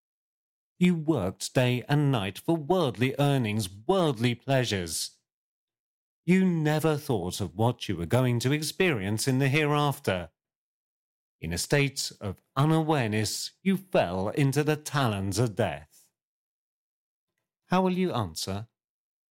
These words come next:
Oh man, think of what is going to happen to you. Come to your senses before your lifetime is over. People you have been seeing around you, you have been talking to,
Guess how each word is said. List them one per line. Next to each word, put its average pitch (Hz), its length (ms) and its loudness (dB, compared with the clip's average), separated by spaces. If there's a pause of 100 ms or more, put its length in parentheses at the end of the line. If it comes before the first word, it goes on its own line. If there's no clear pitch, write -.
(580)
Oh 185 140 6
man, 101 460 -2 (260)
think 202 300 0
of 110 140 -2
what 139 180 2
is 139 120 0
going 120 260 0
to 131 220 -2
happen 104 380 -6
to - 160 0
you. 95 400 -2 (560)
Come 170 300 2
to 139 140 -2
your 101 200 -2
senses 131 540 -2
before 139 460 0
your 135 120 0
lifetime 139 560 2
is 120 100 0
over. 135 520 0 (1080)
People 185 400 2
you 123 120 4
have 160 120 2
been 185 180 2
seeing 120 360 0
around 143 480 2
you, 110 200 0 (200)
you 190 160 4
have 180 100 -4
been 190 180 2
talking 190 500 0
to, 95 320 -4